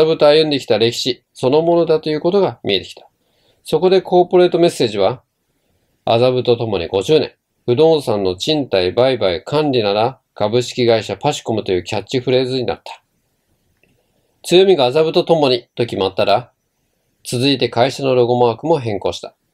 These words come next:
社名変更も検討されたが、まずは今の名前で馴染みのあるこの町でもっともっと麻布に強いというのを発信しようということになった。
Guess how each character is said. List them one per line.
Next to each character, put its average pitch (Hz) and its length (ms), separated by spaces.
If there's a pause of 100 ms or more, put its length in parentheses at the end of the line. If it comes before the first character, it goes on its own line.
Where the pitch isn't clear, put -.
(180)
社 - 180
名 139 240
変 143 240
更 123 160
も 123 140
検 127 300
討 123 140
さ 127 120
れ 123 100
た 131 100
が、 123 280
ま 123 160
ず 131 80
は 113 80
今 131 160
の 113 100
名 98 120
前 98 180
で 98 100
馴 95 160
染 131 140
み 151 80
の 147 60
あ 143 40
る 139 100
こ - 160
の 135 80
町 139 280
で 139 160 (180)
も 131 140
っ 139 100
と 120 80
も 143 140
っ 160 80
と 120 120
麻 117 200
布 117 100
に 110 160
強 127 260
い 120 120
と - 80
い 95 120
う 92 60
の 98 120
を 131 40
発 117 280
信 104 180
し 110 160
よ 104 60
う - 60
と 113 60
い 104 100
う 107 40
こ 180 120
と 175 120
に 95 80
な - 80
っ - 100
た。 - 160